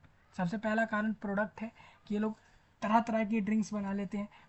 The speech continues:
Price सही rate रखा गया है तो लोग ख़रीद लेते हैं। Places जगह-जगह available हैं। Promotion के लिए ये लोग अलग-अलग जगह पे अपना ऐप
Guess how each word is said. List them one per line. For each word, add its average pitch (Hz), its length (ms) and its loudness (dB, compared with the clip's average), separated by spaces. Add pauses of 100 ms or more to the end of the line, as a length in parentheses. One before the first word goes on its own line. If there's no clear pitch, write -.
(100)
Price 202 360 0
सही - 480 -4
rate 220 220 0
रखा 202 280 -4
गया 196 180 -2
है 202 60 -4
तो 202 140 -6
लोग 190 240 -2
ख़रीद 190 260 -2
लेते 190 260 -4
हैं। 190 100 -6 (380)
Places 226 400 2
जगह-जगह 208 480 0
available 202 320 -2
हैं। 214 120 -6 (260)
Promotion 220 520 0
के 226 80 -2
लिए 226 120 0
ये 226 60 0
लोग 220 220 -2 (640)
अलग-अलग 214 420 2
जगह 190 240 0
पे 190 280 -2 (340)
अपना 180 240 2
ऐप 208 360 4